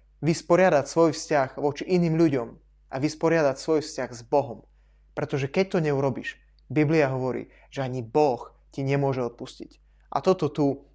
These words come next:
je naozaj koniec. Keď ti Boh neodpustí tvoje hriechy, nikto ti nepomôže. Veľmi ťa do toho povzbudzujem. Keď sa ti páčia tieto videá, daj odber.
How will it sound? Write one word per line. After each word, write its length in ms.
je 80
naozaj 720
koniec. 480
Keď 160
ti 80
Boh 240
neodpustí 480
tvoje 240
hriechy, 460
nikto 240
ti 160
nepomôže. 560
Veľmi 240
ťa 160
do 80
toho 240
povzbudzujem. 640
Keď 160
sa 80
ti 160
páčia 320
tieto 240
videá, 480
daj 240
odber. 240